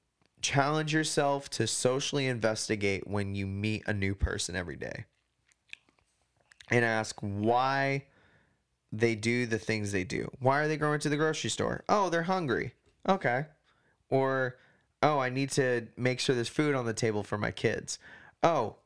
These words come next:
or, "I live by myself and I like to get fucking pizza dinners and all this kind of shit." Like, everyone's got their why on what they do.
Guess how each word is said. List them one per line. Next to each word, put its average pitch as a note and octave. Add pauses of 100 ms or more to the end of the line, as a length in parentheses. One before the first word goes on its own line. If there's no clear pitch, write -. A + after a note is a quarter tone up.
(120)
or, C3+ (180)
"I B2+
live D3+
by C#3+
myself C3+
and A2
I A2
like A#2
to G#2+ (560)
get B2
fucking A2+
pizza C3+
dinners A2
and G#2
all G#2
this G#2
kind -
of -
shit." - (440)
Like, A2 (500)
everyone's F#3+
got C#3
their A2+
why G#2
on G#2
what G#2+
they G#2
do. -